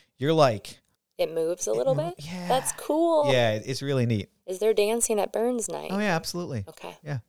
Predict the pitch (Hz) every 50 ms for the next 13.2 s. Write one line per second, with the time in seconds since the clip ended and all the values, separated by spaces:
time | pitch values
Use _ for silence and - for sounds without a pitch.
0 | _ _ _ 165 170 170 160 170 175 180 175 160 151 147 - _ _ - 107 117
1 | - 107 117 127 123 123 95 92 82 - 113 - _ _ _ _ _ _ - -
2 | 160 156 156 156 156 151 156 156 156 156 156 156 156 165 170 170 - 107 104 98
3 | 95 98 92 90 85 87 90 80 - - 90 175 165 156 - - - - - _
4 | _ _ _ _ 127 143 165 156 139 131 135 135 147 156 151 - 127 117 127 131
5 | 147 151 156 151 147 131 131 123 123 123 113 - 117 110 - - 113 104 107 95
6 | 87 92 87 90 - - _ _ _ _ _ _ - - 127 120 113 101 85 107
7 | 104 101 104 104 - 98 90 175 170 151 147 156 156 156 156 147 143 139 139 139
8 | 139 - - 180 180 170 135 113 113 110 - - 120 113 113 98 107 101 104 101
9 | - 104 98 95 - - 107 101 98 95 - 101 92 95 92 - _ - - -
10 | - _ _ _ - 101 101 98 101 101 101 101 95 - _ - 156 - - -
11 | 175 180 - - - 147 147 - - 170 - - 160 147 156 151 - - 151 -
12 | - 147 139 139 127 123 135 - - - - - 78 - 53 - 110 104 98 -
13 | 87 87 92